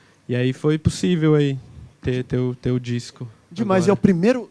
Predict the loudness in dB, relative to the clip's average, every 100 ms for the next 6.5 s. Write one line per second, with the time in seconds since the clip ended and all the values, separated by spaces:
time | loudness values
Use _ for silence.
0 | _ -18 -10 -2 0 0 -4 -4 -2 -6
1 | -8 -10 -8 -10 -12 -12 -8 -4 -2 -2
2 | -6 -12 _ _ _ _ -20 -20 -20 _
3 | _ -6 0 4 6 6 2 2 2 2
4 | 2 -2 0 0 0 2 0 0 0 2
5 | 0 0 -6 -4 -2 0 0 0 0 0
6 | -2 0 2 2